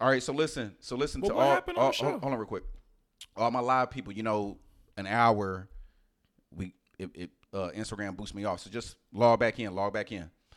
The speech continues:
Speaker 1: Uh, so that you,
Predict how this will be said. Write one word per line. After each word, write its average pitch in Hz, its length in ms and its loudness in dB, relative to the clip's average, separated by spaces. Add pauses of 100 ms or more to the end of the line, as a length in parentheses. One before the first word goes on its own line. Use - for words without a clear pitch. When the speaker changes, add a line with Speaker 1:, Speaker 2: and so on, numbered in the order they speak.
(240)
Speaker 1:
Uh, 113 460 2
so 113 720 0 (3250)
that 143 220 4
you, 135 120 -2